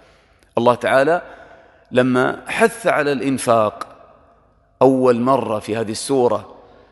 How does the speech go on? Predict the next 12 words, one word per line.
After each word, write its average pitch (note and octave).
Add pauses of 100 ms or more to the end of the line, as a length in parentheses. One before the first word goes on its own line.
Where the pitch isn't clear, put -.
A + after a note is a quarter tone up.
(380)
بأن E3+
هذا E3+
المال D#3+ (1120)
ليس D#3
بمالك، A2+ (720)
وإنما C#3 (480)
الحقيقة C#3+ (640)
أنك B2+ (440)
مستخلف C#3
على A#2
هذا A2
المال، G2+